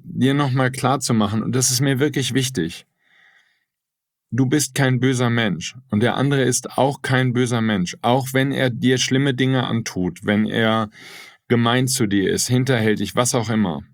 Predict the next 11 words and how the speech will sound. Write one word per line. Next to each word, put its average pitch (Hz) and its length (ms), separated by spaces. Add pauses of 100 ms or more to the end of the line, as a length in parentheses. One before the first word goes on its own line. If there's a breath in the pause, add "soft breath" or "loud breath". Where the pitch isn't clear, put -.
(1300)
Es - 160
ist 117 200
diese 127 240
Stelle, 120 600 (1500 soft breath)
weil 113 360
dieser 120 320
Mensch 110 360
so 110 240
viel 127 280
Angst - 420
hat, 87 360